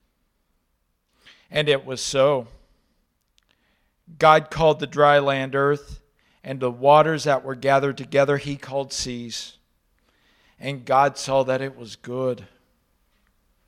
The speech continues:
And God said, "Let the earth sprout vegetation, plants yielding seed, and fruit trees bearing fruit in which is their seed, each according to its kind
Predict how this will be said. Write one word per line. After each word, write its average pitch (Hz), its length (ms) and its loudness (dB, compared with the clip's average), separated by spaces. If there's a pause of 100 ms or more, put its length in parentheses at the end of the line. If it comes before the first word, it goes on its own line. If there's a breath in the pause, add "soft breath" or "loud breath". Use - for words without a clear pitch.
(560 soft breath)
And 147 200 -2
God 170 280 12
said, 160 280 6
"Let 156 200 4
the 147 160 2
earth 151 180 6
sprout 147 420 4
vegetation, 143 840 -4 (600)
plants 165 460 -4
yielding 151 340 2
seed, 135 500 -10 (880)
and 143 240 -6
fruit 160 440 -2
trees 135 400 -6
bearing 139 400 0
fruit 170 320 0
in 127 160 -12
which 160 260 -2 (280)
is 151 280 -2
their 131 220 -2
seed, 120 480 -10 (1000)
each 185 280 -2
according 147 500 0
to 147 160 -14
its 151 240 0
kind 123 520 -6